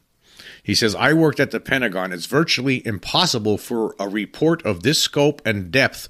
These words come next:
to be a cover-up. Perhaps the cultural slash operational blowback and bureaucratic pain of the Roswell incident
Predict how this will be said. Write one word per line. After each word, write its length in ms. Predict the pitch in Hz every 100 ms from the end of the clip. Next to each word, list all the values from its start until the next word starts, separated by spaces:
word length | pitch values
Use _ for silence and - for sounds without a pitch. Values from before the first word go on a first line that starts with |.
| - -
to 100 | 87
be 160 | 110
a 40 | 101
cover-up. 580 | - 151 101 82 - - - - - _
Perhaps 360 | - 113 151 -
the 100 | -
cultural 580 | - 170 196 - 170 151
slash 440 | - 143 139 131 -
operational 760 | 131 151 147 139 147 - 127 110
blowback 720 | 87 113 156 143 107 101 -
and 280 | 98 95 85
bureaucratic 800 | 107 156 139 - 135 131 123 -
pain 500 | - 190 139 95 98
of 180 | 104 95
the 120 | 101
Roswell 580 | 113 156 156 110 104 -
incident 500 | 92 - 92 98